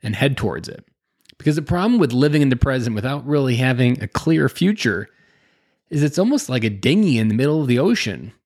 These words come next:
that's just surrounded by fear. You don't know if you're heading south, north, west, east,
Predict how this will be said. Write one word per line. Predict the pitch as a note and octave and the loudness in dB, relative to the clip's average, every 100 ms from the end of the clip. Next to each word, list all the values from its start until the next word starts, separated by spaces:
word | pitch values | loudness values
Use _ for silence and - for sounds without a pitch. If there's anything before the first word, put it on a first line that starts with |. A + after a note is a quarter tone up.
| _ | _
that's | A#2+ C3+ | -10 -6
just | C#3+ | -6
surrounded | - A#2 C3 E3+ D#3 A2+ | -6 -2 2 4 2 0
by | G2 F2+ | -4 -4
fear. | - G3+ C#3+ | 0 0 2
You | D3 | 2
don't | G3+ B2+ | 0 0
know | B2+ D3 E3+ | 0 2 0
if | - | 0
you're | A#2 | 0
heading | A#2 G2 | 0 -2
south, | - C3+ D3+ E3+ - | -2 0 0 -2 -2
north, | A2 C#3 E3+ - | 0 2 0 -4
west, | A#2+ C3 D3+ - | -2 -2 -4 -2
east, | C#3+ G#3 - - | 2 2 0 -10